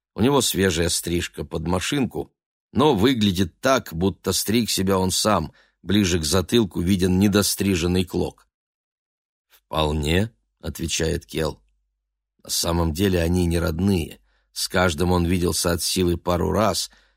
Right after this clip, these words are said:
и где-нибудь братьев-сестёр у него, вероятно, даже больше,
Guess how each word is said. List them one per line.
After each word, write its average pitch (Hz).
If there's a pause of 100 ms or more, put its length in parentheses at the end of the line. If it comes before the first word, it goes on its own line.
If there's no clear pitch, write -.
(160)
и 87
где-нибудь 120
братьев-сестёр 107
у 104
него, 101
вероятно, 95
даже 92
больше, 113